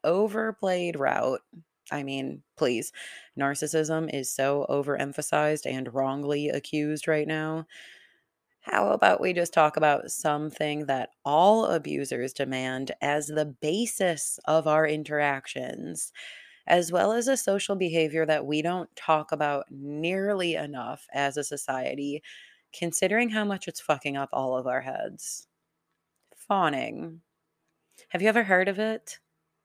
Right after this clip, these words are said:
I mean, likely, yeah, you have. But do you really know what it means on a practical,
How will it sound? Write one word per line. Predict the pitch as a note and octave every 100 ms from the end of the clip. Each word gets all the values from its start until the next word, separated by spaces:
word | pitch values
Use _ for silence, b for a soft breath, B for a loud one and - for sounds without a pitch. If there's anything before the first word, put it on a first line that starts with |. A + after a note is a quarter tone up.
| -
I | D#3+
mean, | D3+ C#3+ C#3 C3+ C3+ - B B B B -
likely, | D3+ D#3 - E3 D#3 D#3 D#3 _
yeah, | A3 G#3+ C3 - E3+ - -
you | E3
have. | D#3 C3 C3+ E3+ - - D#3+ -
But | C#3+ C3 - - - B B B B B - D#3+
do | G3+
you | C#4+ D#4
really | F#3+ F3+ G3+ G3+ F#3 F3+
know | D#3 D3 C#3+
what | C#3 C#3
it | C#3 C3+
means | C3+ C3 C3 C3+ - - - - _ -
on | D3+ D#3
a | D3+ D3+
practical, | - F3+ E3 D#3+ E3 D#3+ D3 C#3 C3+